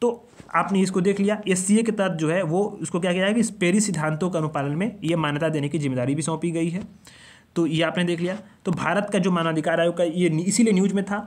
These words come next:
भारत के मानवाधिकार आयोग को देख लिया आपने। तो इससे जुड़े मुद्दे क्या हैं, अगर आप देखें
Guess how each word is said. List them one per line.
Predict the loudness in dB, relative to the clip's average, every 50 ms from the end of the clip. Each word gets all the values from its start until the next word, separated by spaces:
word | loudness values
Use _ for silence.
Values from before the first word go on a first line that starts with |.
| -10 -10
भारत | -6 -4 -2 -2 -2 -2
के | -4 -4
मानवाधिकार | -2 -2 0 0 -2 0 0 2 2
आयोग | 2 0 0
को | -2 -2
देख | -2 -2 0 0
लिया | 2 2
आपने। | 0 0 -2 -4
तो | -6 -8 -8 -8 -8
इससे | -4 -2 0
जुड़े | 2 2 4 4
मुद्दे | 4 4 2 2 2 0 -2
क्या | -2 -2 -6 -6
हैं, | -8 -10 -14 -16 -20 -20 -20 -20 -20 -18 -10 -4
अगर | -2 0 0 2
आप | 0 0 -2 -4 -6
देखें | -4 -4 -4 -2 -4